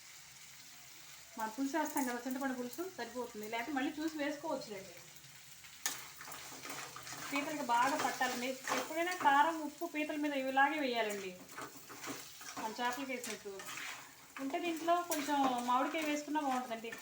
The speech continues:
మామిడికాయ లేదు కాబట్టి నేను ఇలాగే వేస్తున్నాను, చింతపండు పులుసుతో చేస్తాను. మూత పెట్టేసి ఒక ఐదు నిమిషాలు అలా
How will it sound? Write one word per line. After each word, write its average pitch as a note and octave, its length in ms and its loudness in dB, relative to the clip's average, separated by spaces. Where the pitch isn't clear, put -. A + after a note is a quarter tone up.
మామిడికాయ C#4 400 0
లేదు C4 220 2
కాబట్టి C4+ 280 0
నేను A#3 160 -4
ఇలాగే A#3+ 280 0
వేస్తున్నాను, - 380 -6
చింతపండు B3 340 -4
పులుసుతో A3+ 380 -6
చేస్తాను. F#3 360 -6
మూత C#4 220 -2
పెట్టేసి D4 340 0
ఒక - 280 -8
ఐదు C4 160 2
నిమిషాలు D4 320 4
అలా A#3 120 8